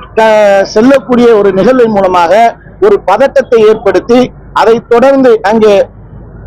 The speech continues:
எம் பி நவாஸ்கனி செல்லக்கூடிய சமயத்துல அதையும் ஒரு அரசியலாக, ஒரு மட்டமான ஒரு அரசியல் செய்யக்கூடிய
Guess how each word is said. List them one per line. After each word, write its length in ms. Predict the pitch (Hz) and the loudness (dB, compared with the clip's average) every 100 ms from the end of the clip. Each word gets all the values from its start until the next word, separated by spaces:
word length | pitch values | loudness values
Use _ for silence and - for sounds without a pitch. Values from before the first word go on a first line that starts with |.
| - | -4
எம் 220 | 349 262 | 0 0
பி 140 | 269 247 | 0 0
நவாஸ்கனி 560 | 202 233 262 262 240 | 2 0 0 0 -2
செல்லக்கூடிய 760 | 226 214 226 240 247 226 220 190 - | -2 -2 0 0 0 0 2 0 -2
சமயத்துல 600 | 214 247 233 220 190 - | 0 0 0 0 0 -2
அதையும் 460 | 175 240 254 302 | 0 0 0 0
ஒரு 140 | 254 233 | 0 0
அரசியலாக, 600 | 202 233 247 226 226 202 | 0 -2 0 2 2 0
ஒரு 160 | 190 | -2
மட்டமான 680 | 180 190 269 262 269 285 247 | -2 -2 -2 0 0 0 0
ஒரு 120 | 202 208 | 0 0
அரசியல் 440 | 208 233 247 220 | 0 0 -2 -2
செய்யக்கூடிய 760 | 202 208 208 202 190 190 165 | -2 0 0 0 0 2 0